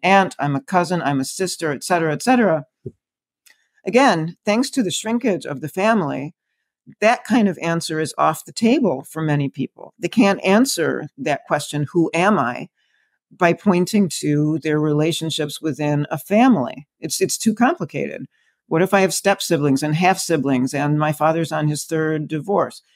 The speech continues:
It's complicated. Um, what is not complicated is that this implosion of the family has left a lot of people disconnected and feeling in need of protection and wanting to attach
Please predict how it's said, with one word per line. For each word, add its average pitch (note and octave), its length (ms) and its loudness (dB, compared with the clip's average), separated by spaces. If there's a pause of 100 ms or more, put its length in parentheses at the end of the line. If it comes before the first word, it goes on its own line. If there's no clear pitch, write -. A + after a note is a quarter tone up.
(180)
It's - 200 0
complicated. E3+ 720 0 (320)
Um, D#3+ 400 2 (1300)
what A3 160 6
is G#3 160 6
not B3+ 280 4
complicated E3 840 2
is E3 160 -4
that E3+ 260 -2
this F3 300 -4 (360)
implosion G#3 720 4
of D3+ 120 -4
the D#3+ 80 -4
family E3 560 2
has D#3 200 -4
left E3 260 2
a D#3 60 -2
lot E3+ 220 6
of G#3 160 -4
people D3 580 -4 (480)
disconnected F#3+ 1000 2 (100)
and D#3 320 -2 (100)
feeling F#3 520 0 (160)
in D#3+ 260 0
need F#3 240 2
of G#3 160 -6
protection D3+ 800 -2 (420)
and E3+ 380 4
wanting G3+ 480 4 (120)
to D#3 300 -2
attach - 720 -4